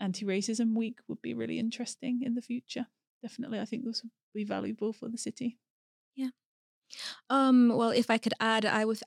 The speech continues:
Speaker 2: I, I also feel like, um, when the city of Tampere is able to, um, fund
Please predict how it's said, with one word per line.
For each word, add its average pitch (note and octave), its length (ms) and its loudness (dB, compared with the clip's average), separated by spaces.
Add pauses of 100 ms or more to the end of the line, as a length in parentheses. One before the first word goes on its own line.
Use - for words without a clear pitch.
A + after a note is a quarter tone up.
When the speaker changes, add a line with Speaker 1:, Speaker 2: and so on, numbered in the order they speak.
Speaker 2:
I, A#3+ 160 -2 (200)
I A3 120 4
also A3+ 240 4
feel A3+ 280 2
like, G#3+ 260 2
um, G#3+ 320 4 (540)
when A3 340 8 (360)
the A3+ 60 2
city B3 240 2
of A3 160 4
Tampere A3+ 320 8
is G#3 200 4
able A3+ 260 2
to, G3+ 360 6 (380)
um, G#3+ 300 6 (500)
fund A#3 520 6